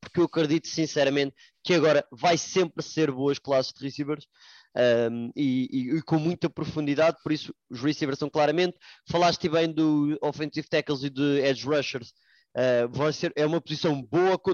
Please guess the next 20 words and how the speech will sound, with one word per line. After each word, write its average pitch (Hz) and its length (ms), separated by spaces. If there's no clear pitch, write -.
talento 170 500
e 202 160
boa 170 260
a 160 40
nível 156 240
de - 120
profundidade, 151 680
e 165 80
depois 170 320
os 160 160
outros 156 300
que - 80
eu 156 60
gostava 147 340
de 139 100
dizer 143 240
era 143 160
cornerback 143 720
e 147 40
linebacker. 131 560